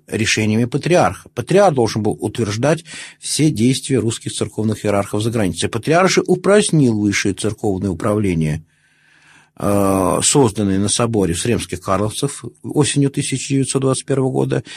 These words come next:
и таким образом постановление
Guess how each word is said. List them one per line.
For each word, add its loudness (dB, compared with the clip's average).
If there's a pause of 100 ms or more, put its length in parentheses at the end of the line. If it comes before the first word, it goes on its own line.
(360)
и -6
таким 0
образом 0 (360)
постановление 0